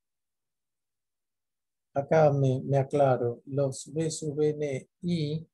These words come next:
se pueden escribir con, en términos de los viejos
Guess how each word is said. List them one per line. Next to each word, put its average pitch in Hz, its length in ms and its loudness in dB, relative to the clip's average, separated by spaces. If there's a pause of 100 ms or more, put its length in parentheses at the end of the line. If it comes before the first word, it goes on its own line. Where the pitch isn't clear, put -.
(420)
se - 200 -10
pueden 151 300 2
escribir 170 580 -2
con, 143 320 -2 (720)
en 143 220 0
términos 160 520 2
de 139 120 -4
los 120 340 -4 (180)
viejos 143 600 -4